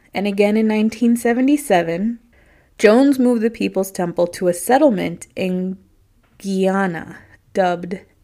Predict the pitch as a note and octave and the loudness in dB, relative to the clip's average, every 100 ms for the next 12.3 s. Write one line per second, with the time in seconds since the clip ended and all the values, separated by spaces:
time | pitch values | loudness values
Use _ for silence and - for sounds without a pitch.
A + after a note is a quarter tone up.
0 | - F#3+ F#3+ E3 D#3+ D#3 - - E3 D#3+ | -12 -4 -2 -2 -6 -12 -14 -12 -10 -10
1 | D#3+ - - - - _ - C4+ D#4 E4 | -12 -16 -20 -20 -20 _ -6 -6 -4 -2
2 | D#4+ D4 C#4 A#3 A3 G3+ F3+ D#3+ - - | 0 2 2 0 -2 -4 -6 -10 -10 -12
3 | E3+ E3+ - - - - - A3+ G#3+ G3 | -10 -12 -20 -20 -20 -20 -2 0 2 0
4 | E3+ D3+ - - - F3+ F#3 - E3 D#3+ | -2 -6 -12 -12 -8 -8 -10 -8 -8 -6
5 | D#3 D#3+ - - - C#4 C#4+ - D4+ F4+ | -8 -10 -18 -18 0 2 2 2 0 2
6 | G4 F#4 C#4+ C#4 C#4 C4+ A#3+ G#3+ A3+ B3 | 2 2 2 6 6 4 0 0 6 6
7 | G#3 F3 E3 D#3+ D#3+ F3+ F#3+ F#3+ G3+ F#3+ | 6 4 0 -2 -4 -6 -4 -2 2 4
8 | G3+ G3 G#3 G#3 B3 D4+ D#4 D#4 C#4 A#3+ | 2 0 -2 0 0 2 2 2 4 6
9 | A3 F#3+ F3+ E3 - F3 G3+ F3+ F#3 F#3 | 6 4 0 -2 0 -2 -2 -4 -4 -8
10 | - E3+ D#3 D#3 E3+ F3 E3 D#3+ D#3+ - | -4 -4 -2 -4 -2 -4 -4 -2 -2 0
11 | C#4+ D4+ F3+ D#3 D3+ E3 - D3+ D#3 D#3 | 0 0 -4 -4 -6 -8 -6 -6 -4 -4
12 | F#3 G#3+ - | 0 0 -2